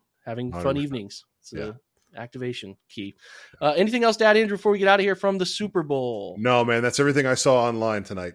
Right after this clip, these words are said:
Speaker 2: I'm really
Speaker 1: Love
Speaker 2: happy
Speaker 1: it.
Speaker 2: to report it all back to you guys.
Speaker 1: <laughs> That's what we do. We come together and we say, "Did you see this?
Speaker 2: <laughs> Yeah.
Speaker 1: Did you see that?" And hopefully that
Speaker 2: It's
Speaker 1: sparks
Speaker 2: really
Speaker 1: you
Speaker 2: all
Speaker 1: guys
Speaker 2: over
Speaker 1: to
Speaker 2: my
Speaker 1: say,
Speaker 2: phone tonight, man. I killed it.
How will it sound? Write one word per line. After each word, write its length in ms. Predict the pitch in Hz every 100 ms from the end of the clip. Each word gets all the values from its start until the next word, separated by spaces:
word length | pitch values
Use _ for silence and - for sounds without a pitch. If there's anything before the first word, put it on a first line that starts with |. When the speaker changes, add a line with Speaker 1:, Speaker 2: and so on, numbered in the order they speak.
| 85
Speaker 2:
I'm 140 | 104 92 -
really 180 | 113
Speaker 1:
Love 60 | 110 107
Speaker 2:
happy 100 | 107
Speaker 1:
it. 40 |
Speaker 2:
to 40 | 104
report 320 | 98 117 104
it 60 |
all 80 | 101
back 260 | 90 95 -
to 60 | 87
you 60 |
guys. 240 | 85 82 -
Speaker 1:
<laughs> 60 | -
That's 200 | 180 175
what 80 | 190
we 80 | 196
do. 160 | 196 165
We 100 | 151
come 220 | 175 185
together 400 | 196 165 156 160 _ _ -
and 140 | 156 160
we 80 | 170
say, 200 | 175 143
"Did 180 | 147 139
you 40 |
see 200 | - 180
this? 340 | 151 170 - 156
Speaker 2:
<laughs> 80 | _
Yeah. 160 | 120 101
Speaker 1:
Did 120 | 117
you 60 | 110
see 180 | 131
that?" 260 | 135 113 - - - - -
And 80 | 117
hopefully 400 | 170 151 135 123
that 80 | 139
Speaker 2:
It's 80 | 151
Speaker 1:
sparks 20 |
Speaker 2:
really 280 | 139 139 123
Speaker 1:
you 80 | 123
Speaker 2:
all 40 | 135 131
Speaker 1:
guys 80 |
Speaker 2:
over 100 | 131 127
Speaker 1:
to 40 |
Speaker 2:
my 80 | 110
Speaker 1:
say, 120 | 104
Speaker 2:
phone 180 | 127 101
tonight, 320 | 95 90 82
man. 180 | 85 85
I 60 | 92
killed 280 | - 101
it. 80 | 82